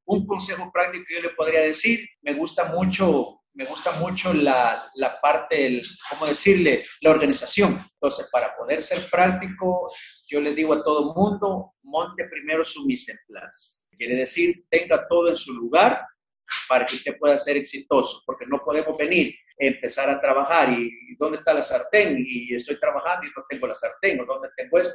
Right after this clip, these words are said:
Tengo que tener los ingredientes y el equipo a la mano para poder salir adelante. Y otro,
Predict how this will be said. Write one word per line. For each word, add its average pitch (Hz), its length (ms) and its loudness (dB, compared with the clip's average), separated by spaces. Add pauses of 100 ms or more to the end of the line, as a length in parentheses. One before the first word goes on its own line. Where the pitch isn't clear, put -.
Tengo 127 160 -6
que - 160 -16
tener 135 220 -8
los 135 180 -12
ingredientes 170 1000 -6 (200)
y 247 180 -4
el 113 120 -2
equipo 208 680 -2
a 113 160 -8
la - 140 -14
mano 254 440 0
para 113 300 -4
poder 143 400 0 (680)
salir 113 360 -6
adelante. 143 600 -2
Y 117 160 -4
otro, 185 440 4